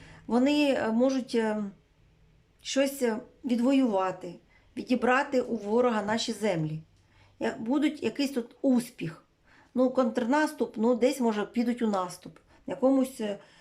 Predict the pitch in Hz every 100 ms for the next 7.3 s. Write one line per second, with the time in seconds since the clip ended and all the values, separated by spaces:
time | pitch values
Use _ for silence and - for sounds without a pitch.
0 | _ 202 196 277 214 214 247 247 - 214
1 | 208 202 196 - 220 185 160 165 - -
2 | - - 202 269 269 247 247 262 240 220
3 | 214 196 220 208 - - - - 254 233
4 | 339 339 220 170 - _ - _ - -
5 | 208 202 190 185 - 214 208 233 320 269
6 | 226 202 175 175 220 165 226 - 240 269
7 | 277 175